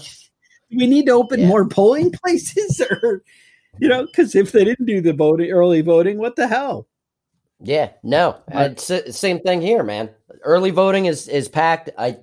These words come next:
Speaker 2: they said there's a record number of people that have voted already, uh, compared to
Speaker 1: Wow.
Speaker 2: previous, previous history. I think a lot of people are gonna be voting compared to, uh, you know, most recent presidential elections. There's gonna be more people.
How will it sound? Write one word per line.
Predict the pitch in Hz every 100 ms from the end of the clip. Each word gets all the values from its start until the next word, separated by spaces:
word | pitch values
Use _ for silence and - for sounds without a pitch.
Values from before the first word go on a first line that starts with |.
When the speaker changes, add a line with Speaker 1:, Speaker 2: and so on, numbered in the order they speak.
| _
Speaker 2:
they | _ 139 139
said | - 147
there's | 143 110
a |
record | 143 143 139 139
number | 139 127
of | 123 -
people | 139 127 120
that | 107
have | 90
voted | 90 120 123 107
already, | 110 110 117 123 120 _ _ _ _
uh, | 85 85 85 - -
compared | 123 135 123 113
to | 113
Speaker 1:
Wow. | 104 95 -
Speaker 2:
previous, | - 127 117 120 - - _ _
previous | 147 131 135 117
history. | 135 - 139 139 _ _ _ _ _ -
I | 120
think | 160 127
a |
lot | 117 131
of | 135
people | 160 147
are | 139
gonna | 123 127
be | 117
voting | 107 123 131 127 120
compared | 123 - 123 127 120
to, | - 135 127 120
uh, | 107 95 - _ _ _
you | 123 127
know, | 110
most | 107 123 127 - _ -
recent | 135 135 131
presidential | 151 139 127 135 135 147
elections. | 135 139 131 147 139 -
There's | 110 98
gonna | 113
be | 104
more | 101 117 120
people. | 123 131 117 117